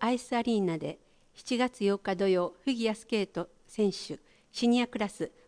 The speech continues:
公開練習見学会が開催されました。問い合わせおもてなし課、電話四四七の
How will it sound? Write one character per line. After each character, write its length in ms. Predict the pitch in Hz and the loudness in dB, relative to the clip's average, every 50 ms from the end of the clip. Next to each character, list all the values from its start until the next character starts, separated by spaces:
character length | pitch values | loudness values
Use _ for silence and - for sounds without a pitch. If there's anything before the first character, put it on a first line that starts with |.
| _ | _
公 160 | - - 269 262 | 2 2 2 4
開 280 | - - 262 254 247 | 4 2 2 2 2
練 200 | 214 240 240 240 | 2 2 0 0
習 280 | 226 - - 240 226 226 | -2 -4 -4 -4 -4 -2
見 220 | - - 233 233 | 0 0 0 2
学 240 | 220 233 220 - - | 2 0 -2 -2 -6
会 200 | - - 190 190 | -8 -6 -6 -4
が 140 | 185 240 226 | -2 -4 -4
開 220 | - - 202 196 190 | 0 2 2 2 2
催 200 | - 196 190 180 | 2 0 0 0
さ 140 | - 190 | -2 -2
れ 80 | 175 175 | -2 -2
ま 140 | 170 170 165 | -2 -2 -4
し 100 | - - | -8 -10
た。 180 | - 147 - - _ _ _ _ _ _ - _ _ _ - _ _ _ _ _ | -12 -12 -12 -12 _ _ _ _ _ _ -20 _ _ _ -20 _ _ _ _ _
問 180 | - 220 226 233 | -4 -2 0 2
い 60 | 226 | 2
合 80 | 214 214 | 0 0
わ 60 | 208 | -2
せ 220 | - - 185 175 - | 0 -2 -2 0 2
お 60 | 196 | 4
も 140 | 190 208 214 | 4 4 4
て 120 | 208 226 | 4 2
な 140 | 196 196 196 | 2 2 2
し 120 | 185 - - | 0 -4 -4
課、 220 | - 175 170 - - _ | -2 -2 -2 -2 -6 _
電 260 | 190 196 208 226 220 214 | 2 2 4 4 4 4
話 200 | 208 202 202 - | 4 2 2 2
四 300 | 269 208 226 247 254 254 | 2 2 4 4 6 4
四 240 | 254 254 240 220 202 | 4 4 4 4 4
七 240 | 196 190 185 180 170 | 4 4 4 2 2
の 180 | 165 156 165 | 0 -2 -4